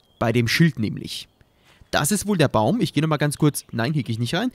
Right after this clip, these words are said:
Ich gehe noch mal ganz kurz hier rein auf das Tagebuch. Auf Leas Karte.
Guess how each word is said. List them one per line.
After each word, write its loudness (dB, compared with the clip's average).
Ich -18
gehe 2
noch 0
mal 2
ganz -2
kurz 0
hier 0
rein 0
auf -2
das 0
Tagebuch. 0
Auf 2
Leas 2
Karte. 2